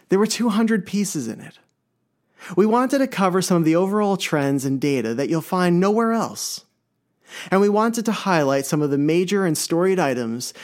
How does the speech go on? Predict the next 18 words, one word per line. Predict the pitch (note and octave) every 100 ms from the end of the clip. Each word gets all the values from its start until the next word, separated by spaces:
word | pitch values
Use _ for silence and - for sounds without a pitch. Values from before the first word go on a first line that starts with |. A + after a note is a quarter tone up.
| -
to | G#3+
give | A3 A3+
you | A3+
a |
snapshot | G3+ - G#3+ G#3 - C#3 C3
of | C3
what | D3 F3
occurred | F#3+ - F3+ C3 A#2 -
at | C3
the | C#3
beginning | D#3 D3+ F#3 G3
of | F#3+ D3+
June | F#3 F3 A#2+ G#2+ G#2 - _ _ _ _
at | C#3
a | C3
Pennsylvania-based | - D#3 D3+ F3+ E3 E3 D#3+ C3+ C3 -
auction | B2 A#2+ - G#2+
house. | G#2+ G2 - -